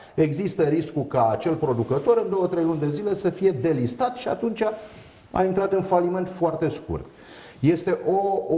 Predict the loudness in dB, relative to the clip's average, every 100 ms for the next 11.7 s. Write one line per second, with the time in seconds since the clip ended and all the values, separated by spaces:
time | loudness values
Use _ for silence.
0 | 0 0 2 0 2 0 0 -4 -12 -16
1 | -20 -20 -20 -4 2 4 4 4 2 2
2 | -2 0 -2 -2 0 0 0 2 2 2
3 | 2 0 0 2 2 2 0 0 -2 -2
4 | -2 0 0 2 0 2 0 2 2 2
5 | 0 0 2 2 0 0 0 -2 -4 0
6 | 0 0 0 0 0 0 0 -2 0 0
7 | 0 2 0 0 2 2 0 -2 0 0
8 | 0 2 2 2 0 -2 -2 0 0 2
9 | 2 2 0 0 0 2 0 2 0 2
10 | 0 0 -2 -4 0 0 0 0 -2 -2
11 | 0 0 0 -4 0 -2